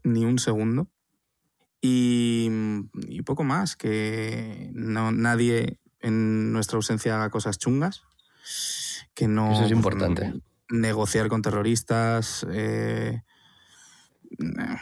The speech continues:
Speaker 1: como meterse a-, al ejército ruso, cosas así, como intentar evitarlas.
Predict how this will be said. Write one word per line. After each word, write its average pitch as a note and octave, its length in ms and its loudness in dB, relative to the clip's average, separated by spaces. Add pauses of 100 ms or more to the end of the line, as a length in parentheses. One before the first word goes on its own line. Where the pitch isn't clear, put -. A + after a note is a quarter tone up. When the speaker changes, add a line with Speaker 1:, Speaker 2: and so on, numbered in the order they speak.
(160)
Speaker 1:
como G#2+ 400 -2
meterse A2+ 640 0
a-, A2 800 -2
al A2+ 160 -6
ejército A2+ 500 -2
ruso, A2 380 0
cosas B2 280 0
así, B2+ 440 0 (120)
como A2+ 220 -2
intentar A2 400 0
evitarlas. A#2 680 0